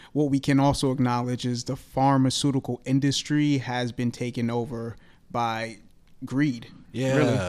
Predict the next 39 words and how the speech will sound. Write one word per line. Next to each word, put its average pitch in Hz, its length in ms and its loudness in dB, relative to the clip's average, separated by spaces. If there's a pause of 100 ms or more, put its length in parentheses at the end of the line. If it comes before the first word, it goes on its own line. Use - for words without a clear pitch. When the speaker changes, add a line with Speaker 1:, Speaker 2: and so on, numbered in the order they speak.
(140)
Speaker 1:
that's 127 220 0
Speaker 2:
don't, - 40 4
Speaker 1:
all 131 160 2
it 127 80 0
is. 135 380 -2
Speaker 2:
don't 147 320 -2
ever 127 260 -2
stop 113 380 -6
acknowledging 104 680 -4
your 95 140 -4
power 95 440 -2
as 90 200 -4
a 87 80 -6
human, 98 520 0
though. 87 320 -6
You 90 140 -6
know 95 160 -4
what 95 100 -2
I 95 100 -4
mean? 95 200 -6
Speaker 1:
Uh. 127 100 -4
Speaker 2:
Don't 110 200 -4
ever 98 500 -8
feel 98 240 -2
like 92 240 -10
you 95 160 -8
are 87 140 -6
bound 92 540 -8
to 87 140 -12
pills. 90 720 -4
You 90 80 -10
know 90 160 -8
what 92 80 -8
I 92 80 -8
mean? 92 380 -10 (340)
Um, 92 520 -8 (520)
I, 98 300 -8
I 98 120 -8
remember 98 580 -6